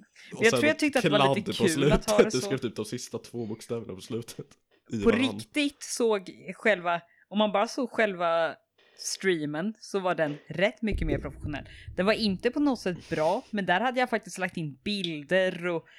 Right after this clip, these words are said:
Speaker 1: jag hade the webcamen ut med green screen och jag hade olika leaks och sånt där som visades så här på skärmen. Sen hade jag det där, thumbnailen. Eh, ja,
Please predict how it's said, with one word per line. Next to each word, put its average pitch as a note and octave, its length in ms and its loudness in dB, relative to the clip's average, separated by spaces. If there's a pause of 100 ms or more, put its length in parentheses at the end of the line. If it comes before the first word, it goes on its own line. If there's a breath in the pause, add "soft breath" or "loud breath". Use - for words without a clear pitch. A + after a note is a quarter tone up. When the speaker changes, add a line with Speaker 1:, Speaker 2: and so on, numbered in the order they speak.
(200 loud breath)
Speaker 1:
jag F3 120 -2
hade F3 400 0
the F3+ 100 2
webcamen F3+ 880 0
ut F3+ 320 -4
med D#3 340 -6
green G3 300 -2
screen F#3 560 -6
och F3 60 -4
jag E3 100 0
hade D#3 420 0 (800 loud breath)
olika F3+ 540 0
leaks F#3 580 -2
och F3+ 60 -6
sånt F3+ 200 -6
där E3+ 220 2
som E3+ 280 -6
visades D#3 680 -6
så E3 80 -6
här B2+ 280 -8
på D#3 100 -10
skärmen. C#3+ 340 -4 (320 loud breath)
Sen A3 140 2
hade G#3+ 220 2
jag F3 100 2
det E3 80 -2 (120)
där, D#3+ 420 2 (100)
thumbnailen. C#3+ 560 -4 (1400 soft breath)
Eh, B2 540 -4 (880 loud breath)
ja, F#3+ 260 -2